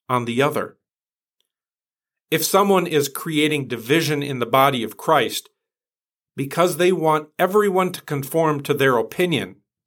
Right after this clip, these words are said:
then that's the issue that needs to be addressed, not the immature believer's feeling of needing to regulate. In this passage,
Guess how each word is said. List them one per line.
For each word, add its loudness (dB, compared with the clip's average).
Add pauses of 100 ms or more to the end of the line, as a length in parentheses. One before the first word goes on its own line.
(1080)
then -4
that's 0
the -2
issue -2 (560)
that -2
needs 0
to -10
be -2
addressed, -2 (680)
not 0
the -2
immature 0
believer's 0
feeling 0 (1000)
of -6
needing 2
to -2
regulate. -2 (1800)
In 0
this 4
passage, 0